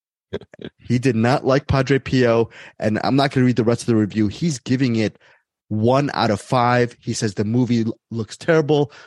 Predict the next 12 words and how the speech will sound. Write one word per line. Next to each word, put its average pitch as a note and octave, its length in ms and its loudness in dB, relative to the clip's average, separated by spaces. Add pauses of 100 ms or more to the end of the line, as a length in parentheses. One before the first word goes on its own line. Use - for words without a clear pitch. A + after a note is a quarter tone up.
(140)
Video A#2+ 260 2
quality A#2+ 460 0 (100)
is G#2 120 -8
that G#2 140 0
of G2 120 -2
a G2 40 -4
shaky - 680 -4 (340)
iPhone A#2 600 -2
<laughs> - 0 -
six. - 560 -2 (200)
Oh E3 140 2
my A#2 300 0